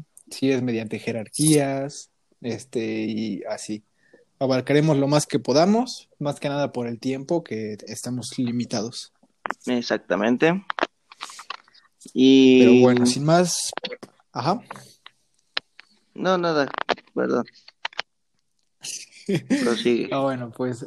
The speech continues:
Speaker 1: este, pues sin más preámbulos,
Speaker 2: A ver,
Speaker 1: vamos
Speaker 2: ¿cómo?
Speaker 1: a empezar.
Speaker 2: Ajá, bueno, pregunta, ajá.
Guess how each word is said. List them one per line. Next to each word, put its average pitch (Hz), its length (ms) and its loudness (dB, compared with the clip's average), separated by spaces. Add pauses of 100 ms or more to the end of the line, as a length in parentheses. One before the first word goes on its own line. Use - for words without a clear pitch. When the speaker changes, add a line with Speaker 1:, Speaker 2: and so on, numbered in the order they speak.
(160)
Speaker 1:
este, 123 640 0 (380)
pues 135 140 0
sin 147 100 2
más 170 160 4
preámbulos, 180 340 4
Speaker 2:
A - 40 4
ver, - 60 4
Speaker 1:
vamos 170 220 0
Speaker 2:
¿cómo? 127 120 -12
Speaker 1:
a 123 60 -12
empezar. 143 320 -2 (2000)
Speaker 2:
Ajá, 135 380 4
bueno, 139 600 6 (420)
pregunta, 151 420 2
ajá. 127 340 -2